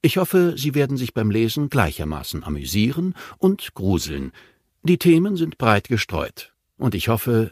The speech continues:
mir ist über die Jahre ein abwechslungsreicher Mix gelungen.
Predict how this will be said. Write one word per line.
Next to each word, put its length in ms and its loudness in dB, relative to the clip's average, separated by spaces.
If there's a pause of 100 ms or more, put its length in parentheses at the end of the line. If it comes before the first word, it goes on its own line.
mir 160 4
ist 160 -6
über 100 -2
die 140 -2
Jahre 340 2
ein 220 -4
abwechslungsreicher 840 -6
Mix 360 0
gelungen. 400 -6